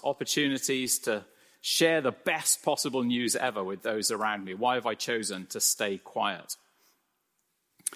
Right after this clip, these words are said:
There are perhaps even one or two of us here today, and we, we were asked, "What are you doing for lunch today?" And we just mumbled something about going to a lunch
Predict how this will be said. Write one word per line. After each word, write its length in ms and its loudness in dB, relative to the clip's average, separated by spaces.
There 100 4
are 20 4
perhaps 380 4
even 400 4
one 180 0
or 60 2
two 200 4
of 80 2
us 160 0
here 180 0
today, 380 0
and 140 -2
we, 200 2
we 100 6
were 140 6
asked, 340 2
"What 140 4
are 40 4
you 60 2
doing 220 4
for 100 2
lunch 360 4
today?" 460 2
And 120 2
we 120 2
just 260 2
mumbled 380 4
something 400 -2
about 280 0
going 220 2
to 160 -2
a 20 -4
lunch 460 -2